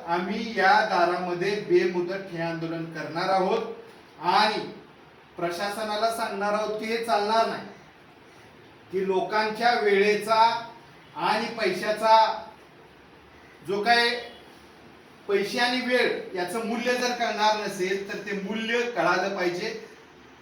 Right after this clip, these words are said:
असे जर अधिकारी असतील, तर या अधिकाऱ्यांना धडा शिकवायला पाहिजे. लोकशाही पद्धतीनं यांना संविधानाच्या मार्गानं आम्ही धडा शिकवणार आहोत. यासाठी ह्या पद्धतीनं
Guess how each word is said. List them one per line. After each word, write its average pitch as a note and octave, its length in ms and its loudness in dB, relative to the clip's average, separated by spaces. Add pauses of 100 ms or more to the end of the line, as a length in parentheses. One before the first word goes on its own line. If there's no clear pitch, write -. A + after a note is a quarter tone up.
(120)
असे A#3+ 360 -2
जर B3+ 200 0
अधिकारी A3+ 500 2
असतील, G#3 460 -2
तर G#3 180 -10
या G3+ 100 0
अधिकाऱ्यांना F#3+ 560 -4
धडा D#3+ 260 -2
शिकवायला E3+ 480 -2
पाहिजे. G3 520 -2 (280)
लोकशाही A3 600 2
पद्धतीनं G#3+ 520 0
यांना F#3+ 600 -2 (300)
संविधानाच्या A#3 640 2
मार्गानं G3 420 0
आम्ही A3+ 460 -4 (200)
धडा F#3 240 0
शिकवणार F3+ 480 -2
आहोत. E3 260 -2 (380)
यासाठी G3 640 -2 (840)
ह्या G3+ 440 4
पद्धतीनं G#3+ 840 -2